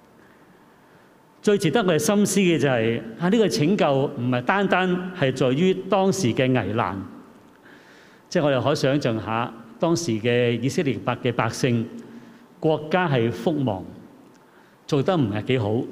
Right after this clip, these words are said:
於是有一個更，叫，叫，叫我講得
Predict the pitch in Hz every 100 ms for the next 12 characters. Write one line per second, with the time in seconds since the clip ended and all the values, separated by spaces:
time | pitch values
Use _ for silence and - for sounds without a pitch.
0 | - - - - - 185 - 135 131 151
1 | 131 - 135 135 135 135 139 - - -
2 | - - 139 139 139 165 131 120 127 135